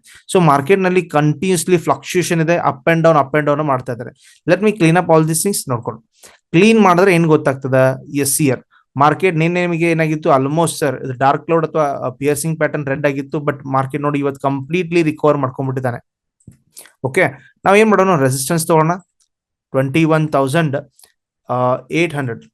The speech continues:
ಓಕೆ, ಟ್ವೆಂಟಿ ಒನ್ ತೌಸಂಡ್ ಏಟ್ ಹಂಡ್ರೆಡ್ ಇಂಪಾರ್ಟೆಂಟ್ ರೆಸಿಸ್ಟೆನ್ಸ್ ಮೇಲ್ಗಡೆ, ಕೆಳಗಡೆ ಟ್ವೆಂಟಿ ಒನ್ ತೌಸಂಡ್ ಫೈವ್ ಹಂಡ್ರೆಡ್. ನಿನ್ನೆ ಕೂಡ ಅದನ್ನ ಡಿಸ್ಕಷನ್ ಮಾಡಿದ್ವಿ, ಟ್ವೆಂಟಿ ಒನ್ ಫೈವ್ ಹಂಡ್ರೆಡ್ ಇಂಪಾರ್ಟೆಂಟ್ ಸಪೋರ್ಟ್ ಇದೆ ಅಂತ ಹೇಳಿ ಹೋಲ್ಡ್ ಮಾಡ್ತಾ ಅಂತ ಡಿಸ್ಕಷನ್ ಮಾಡಿದ್ವಿ.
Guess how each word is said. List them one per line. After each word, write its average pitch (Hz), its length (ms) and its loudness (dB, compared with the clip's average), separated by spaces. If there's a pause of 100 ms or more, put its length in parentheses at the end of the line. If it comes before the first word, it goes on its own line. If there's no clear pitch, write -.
(140)
ಓಕೆ, 151 140 -4
ಟ್ವೆಂಟಿ 147 260 0
ಒನ್ 156 140 2
ತೌಸಂಡ್ 151 240 0
ಏಟ್ 135 180 0
ಹಂಡ್ರೆಡ್ 147 240 0
ಇಂಪಾರ್ಟೆಂಟ್ 127 380 -4
ರೆಸಿಸ್ಟೆನ್ಸ್ 143 520 -6
ಮೇಲ್ಗಡೆ, 135 440 0 (460)
ಕೆಳಗಡೆ 185 340 2
ಟ್ವೆಂಟಿ 151 400 0
ಒನ್ 135 200 0
ತೌಸಂಡ್ 156 260 -6
ಫೈವ್ 160 220 0
ಹಂಡ್ರೆಡ್. 113 260 -10 (440)
ನಿನ್ನೆ 170 280 0
ಕೂಡ 170 160 2
ಅದನ್ನ 160 180 2
ಡಿಸ್ಕಷನ್ 156 540 -2
ಮಾಡಿದ್ವಿ, 151 480 -2 (180)
ಟ್ವೆಂಟಿ 147 280 -4
ಒನ್ 160 160 0
ಫೈವ್ 151 340 2
ಹಂಡ್ರೆಡ್ 151 300 -2
ಇಂಪಾರ್ಟೆಂಟ್ 143 560 -2
ಸಪೋರ್ಟ್ 139 400 -4
ಇದೆ 139 100 -2
ಅಂತ 139 200 -4
ಹೇಳಿ 143 200 -4
ಹೋಲ್ಡ್ 147 220 0
ಮಾಡ್ತಾ 147 280 0
ಅಂತ 135 120 -4
ಡಿಸ್ಕಷನ್ 139 440 -6
ಮಾಡಿದ್ವಿ. 139 460 -2